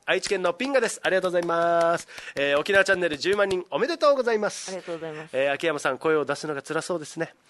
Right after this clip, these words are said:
Speaker 1: 本当は喋らないのが一番ですが、お大事になさってくださいね。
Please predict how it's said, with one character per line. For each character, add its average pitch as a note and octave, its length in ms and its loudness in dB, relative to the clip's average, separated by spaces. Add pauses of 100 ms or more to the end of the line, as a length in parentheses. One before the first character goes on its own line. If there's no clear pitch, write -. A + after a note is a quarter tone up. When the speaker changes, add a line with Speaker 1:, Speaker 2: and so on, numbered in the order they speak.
Speaker 1:
本 C#3+ 140 0
当 C#3+ 80 2
は C3+ 100 2
喋 D3+ 220 0
ら F3 80 2
な E3+ 100 2
い D#3 40 0
の C#3+ 80 -2
が B2+ 80 0
一 B2+ 180 -6
番 F#3+ 160 0
で D3+ 60 -6
す C#3+ 120 -10
が、 C3 220 -2
お A#2+ 60 -6
大 C3 160 -2
事 C#3 80 -8
に C#3 60 -6
な C3+ 100 -4
さ E3+ 100 -8
っ - 40 -12
て - 100 -20
く C#3+ 100 -10
だ C3+ 80 -8
さ D3+ 100 -6
い B2 80 -6
ね。 C#3 160 -8